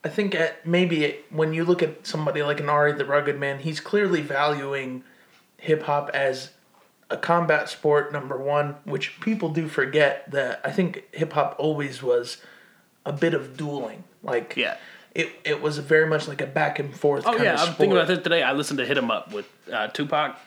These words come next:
Speaker 1: Exactly.
Speaker 2: And, like, yeah, that, I'm thinking to myself, like, "Damn, it, it's not like
Speaker 1: Is that
Speaker 2: this
Speaker 1: where he says
Speaker 2: anymore."
Speaker 1: he fucked his bitch?
Speaker 2: Yeah,
Speaker 1: Fat
Speaker 2: and that's
Speaker 1: motherfucker.
Speaker 2: yeah, he ta-, yeah, and he talks about, um,
Speaker 1: So I
Speaker 2: if,
Speaker 1: fuck
Speaker 2: if,
Speaker 1: your
Speaker 2: if you cool,
Speaker 1: bitch.
Speaker 2: if you cool with Bad Boy, then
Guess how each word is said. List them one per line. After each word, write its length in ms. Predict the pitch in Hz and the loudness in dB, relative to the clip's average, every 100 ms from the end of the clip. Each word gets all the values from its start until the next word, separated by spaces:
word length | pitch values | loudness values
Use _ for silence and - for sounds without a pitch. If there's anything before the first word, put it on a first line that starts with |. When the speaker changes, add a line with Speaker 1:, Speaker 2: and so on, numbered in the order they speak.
| - | -10
Speaker 1:
Exactly. 460 | 156 151 147 143 | 2 4 4 2
Speaker 2:
And, 140 | 127 123 | 2 2
like, 180 | 123 147 | 0 0
yeah, 220 | 147 104 | -2 -2
that, 160 | 104 117 | -2 0
I'm 120 | 123 | -2
thinking 180 | 107 135 | -4 -6
to 60 | 117 | -4
myself, 240 | 117 131 | -4 -4
like, 140 | 107 | -4
"Damn, 200 | 127 127 | -4 -4
it, 100 | 110 - - - - | -4 -8 -14 -20 -16
it's 200 | 123 - | -12 -6
not 180 | 117 - | -4 -2
like 100 | 165 | 4
Speaker 1:
Is 60 | |
that 60 | 220 | 6
Speaker 2:
this 60 | 233 | 6
Speaker 1:
where 80 | 226 | 4
he 60 | |
says 40 | 226 190 | 4 2
Speaker 2:
anymore." 0 | |
Speaker 1:
he 60 | 190 | 4
fucked 240 | 196 196 | 2 2
his 120 | 175 | -2
bitch? 280 | 165 208 208 - - - - - | 0 -2 -4 -16 -20 -18 -16 -6
Speaker 2:
Yeah, 140 | 165 175 | 2 6
Speaker 1:
Fat 80 | 180 | 8
Speaker 2:
and 80 | 175 | 8
that's 140 | 180 | 6
Speaker 1:
motherfucker. 420 | 175 196 190 190 - | 6 4 2 0 -4
Speaker 2:
yeah, 320 | 165 175 175 | 2 4 6
he 100 | 165 | 4
ta-, 180 | 160 175 175 | 4 2 4
yeah, 140 | 165 | 4
and 100 | 160 | 4
he 60 | 151 | 2
talks 300 | 170 160 - | 0 -2 -2
about, 400 | 147 135 123 123 | 0 0 -2 -2
um, 400 | 113 107 - - | -4 -6 -10 -6
Speaker 1:
So 80 | 151 | -4
I 60 | 147 | 0
Speaker 2:
if, 80 | |
Speaker 1:
fuck 160 | - 180 | 4 2
Speaker 2:
if, 120 | - | 2
Speaker 1:
your 100 | 160 | -2
Speaker 2:
if 120 | 139 | 0
you 60 | 180 | 2
cool, 260 | 185 196 180 | 6 6 6
Speaker 1:
bitch. 140 | 151 | 2
Speaker 2:
if 140 | 151 | 0
you 80 | 175 | -2
cool 280 | 160 190 175 | -2 0 2
with 300 | 156 143 - - - - | 0 -2 -6 -20 -20 -16
Bad 360 | 151 180 165 156 | -2 0 2 0
Boy, 320 | 160 156 151 | -2 0 -2
then 240 | 127 120 | -4 -10